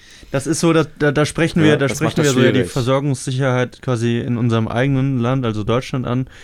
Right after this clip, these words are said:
Speaker 1: Wir haben, ich find, auch jetzt mit Blick, ne, auf, auf Frankreich, auf die,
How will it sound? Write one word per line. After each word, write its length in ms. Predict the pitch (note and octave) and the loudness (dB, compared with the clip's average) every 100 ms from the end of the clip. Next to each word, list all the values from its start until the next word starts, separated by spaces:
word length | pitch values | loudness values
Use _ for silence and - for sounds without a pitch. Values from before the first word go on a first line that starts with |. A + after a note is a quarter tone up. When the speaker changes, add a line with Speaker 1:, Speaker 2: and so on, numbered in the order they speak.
| - - - | -20 -20 -2
Speaker 1:
Wir 160 | B2+ | 0
haben, 360 | A2+ D3 C#3 A#2 | 2 0 -2 -6
ich 160 | A#2+ - | -8 -4
find, 240 | C#3+ C#3 - | -4 -6 -10
auch 220 | - A2+ - | -12 -10 -8
jetzt 200 | B2 - | -8 -6
mit 120 | A#2+ - - | -8 -10 -20
Blick, 480 | - - B2 C3+ - | -20 -8 -6 -6 -6
ne, 180 | A#2 A#2+ | -4 -4
auf, 200 | A#2 - | -6 -8
auf 140 | - A2 | -10 -8
Frankreich, 520 | - C3 C3 B2+ C3 | -4 -4 -4 -6 -6
auf 120 | - | -10
die, 280 | A#2+ A2 | -4 -4